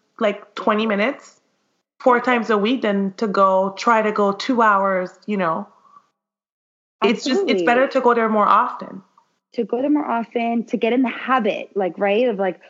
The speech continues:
Speaker 2: "Okay, I'm gonna go." Even if I just walk in and, like, walk back out, at least I'm there five days a week. Pretty soon, like, you know, you're gonna work out most of those days, and you're gonna build a habit of being, su-, if your goal is to walk in that gym, <laughs> most likely you're gonna work out.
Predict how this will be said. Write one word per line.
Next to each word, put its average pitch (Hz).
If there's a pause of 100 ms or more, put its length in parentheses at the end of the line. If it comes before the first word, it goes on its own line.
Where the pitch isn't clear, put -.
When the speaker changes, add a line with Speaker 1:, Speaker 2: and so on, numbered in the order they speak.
(160)
Speaker 2:
"Okay, 247
I'm 226
gonna 247
go." 214
Even 247
if 294
I 330
just 240
walk 202
in 220
and, 240
like, 180
walk 208
back 185
out, 190
at -
least 220
I'm 202
there 180
five 202
days 190
a 190
week. 175 (600)
Pretty 339
soon, 320
like, 226
you 233
know, 226
you're 233
gonna 277
work 254
out 247
most 202
of 180
those 190
days, 208
and 185
you're 190
gonna 220
build 202
a 190
habit 226
of 180 (320)
being, 220 (140)
su-, 196 (200)
if 202
your 254
goal 240
is 254
to 214
walk 214
in 220
that 185
gym, 190 (120)
<laughs> -
most 208
likely 214
you're 196
gonna 208
work 214
out. 170